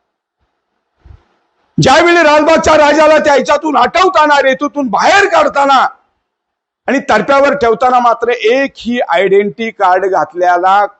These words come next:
आणि आयडेंटिटीच्या जोरावर, आयडेंटिटीवर दहा दहा, पन्नास पन्नास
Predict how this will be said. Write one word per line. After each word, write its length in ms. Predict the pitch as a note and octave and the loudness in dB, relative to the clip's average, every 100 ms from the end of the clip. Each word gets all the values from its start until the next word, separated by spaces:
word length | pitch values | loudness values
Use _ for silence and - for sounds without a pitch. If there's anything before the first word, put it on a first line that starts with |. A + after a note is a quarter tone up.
| _ _ _ _ _ _ _ _ _ - | _ _ _ _ _ _ _ _ _ -2
आणि 160 | C#4 | 0
आयडेंटिटीच्या 800 | E4 C4 C#4 D#4 D#4+ D#4 C4+ D4+ | 2 2 2 0 0 -2 0 0
जोरावर, 560 | D4 B3+ A#3+ C#4 C4+ C#4+ | 0 0 2 2 4 2
आयडेंटिटीवर 960 | B3 A#3+ A3+ B3+ B3 C4 B3+ C4 C4+ - - _ - | 2 2 0 -2 -4 -10 -4 -2 -2 -6 -14 _ -12
दहा 240 | D3 G#3 | -4 -2
दहा, 180 | G#3+ C#4+ | 0 0
पन्नास 360 | C#4 G#3+ A#3+ B3 A3+ | 0 -2 0 0 0
पन्नास 260 | A#3 A#3 | 0 -2